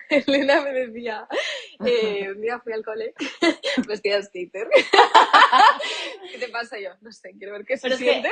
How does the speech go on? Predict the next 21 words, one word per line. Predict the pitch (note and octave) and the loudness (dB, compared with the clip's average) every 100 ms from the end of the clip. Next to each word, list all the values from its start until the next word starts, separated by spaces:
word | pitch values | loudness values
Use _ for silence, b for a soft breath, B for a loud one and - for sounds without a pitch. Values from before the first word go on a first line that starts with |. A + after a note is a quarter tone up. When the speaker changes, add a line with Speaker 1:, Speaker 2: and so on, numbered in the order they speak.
| D#5 | 2
Speaker 2:
es, | A#3 C5+ B4+ B4 | 4 2 2 -2
es | |
que | C5 C5+ | -2 -2
vamos, | C5 - | -4 -6
vamos, | A3 C4+ | -6 -6
<laughs> | C#4+ D4+ | -8 -6
para | A3+ G#3+ | -4 -4
poner | G3+ G#3 | -4 -6
en | A#3 | -6
contexto, | A#3+ A3 A#3 C4 | -10 -10 -8 -6
Raquel | G#3 G3+ | -6 -6
lleva | G#3 G#3+ | -6 -6
ahora | A3+ | -8
mismo | G#3 G#3 | -12 -14
un | G#3 | -14
vestido | F#3 F#3 F3+ | -12 -12 -8
de | F3 | -8
Loe-, | E3+ D3 - | -8 -12 -8
de | F#3+ E3+ | 0 2
Loewe. | D#3 C#3+ C#3+ G#3 - - | 2 -2 -2 -6 -2 0
<laughs> | - D#4 - B3 - | 2 2 4 4 4